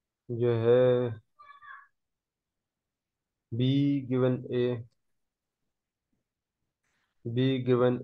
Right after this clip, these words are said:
A आपके पास है, नहीं है? A given, इससे सवाल में डेटा भी पूरी नहीं दी हुई आपको यार, एक मिनट रुक के जरा।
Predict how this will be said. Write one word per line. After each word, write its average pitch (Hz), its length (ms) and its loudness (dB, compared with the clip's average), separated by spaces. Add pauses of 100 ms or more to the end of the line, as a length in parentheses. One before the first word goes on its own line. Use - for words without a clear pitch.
A 131 240 4
आपके 123 240 0
पास 120 280 0
है, 127 260 0
नहीं 117 260 -2
है? 110 60 -2 (1160)
A 127 340 4
given, 110 240 -6 (120)
इससे - 180 2
सवाल 165 360 6
में 185 160 4
डेटा 139 240 6
भी 170 100 0
पूरी 135 280 -2
नहीं 131 140 -2
दी 113 100 -4
हुई 113 140 -2
आपको 110 240 -2
यार, 104 200 2
एक 120 300 -8
मिनट 113 100 -2
रुक 113 180 -10
के 110 80 -6
जरा। 110 220 -6